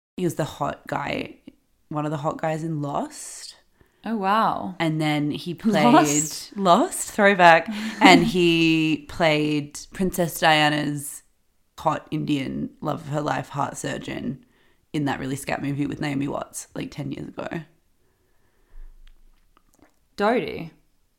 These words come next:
Speaker 1: No, not Dodie. There was, like, the guy she was really in love with who wouldn't be with her. Do you remember?
Speaker 2: Oh,
Speaker 1: In
Speaker 2: yeah.
Speaker 1: India. He played him.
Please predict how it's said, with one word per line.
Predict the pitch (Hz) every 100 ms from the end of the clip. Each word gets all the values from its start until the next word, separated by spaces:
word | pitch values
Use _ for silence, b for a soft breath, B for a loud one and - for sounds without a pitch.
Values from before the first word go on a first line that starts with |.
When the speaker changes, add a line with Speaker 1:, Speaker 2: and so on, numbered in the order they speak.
| _ _ -
Speaker 1:
No, | 180 180 170 165 165
not | 170 160
Dodie. | 165 156 151 151
There | 165
was, | 165
like, | 170
the | -
guy | 156 160 156
she | -
was | 156
really | 143 151 151 151
in | 139
love | 139 139
with | 143
who | -
wouldn't | 147 139
be | - 139
with | 147 156
her. | 214 220 254 262
Do | 233
you |
remember? | 208 208
Speaker 2:
Oh, | 233 269 214 220
Speaker 1:
In | 233
Speaker 2:
yeah. | 247 269 - - 175
Speaker 1:
India. | 185 220 277 285 - b b b b b
He | 190
played | 160 185 147
him. | 139 143 - 170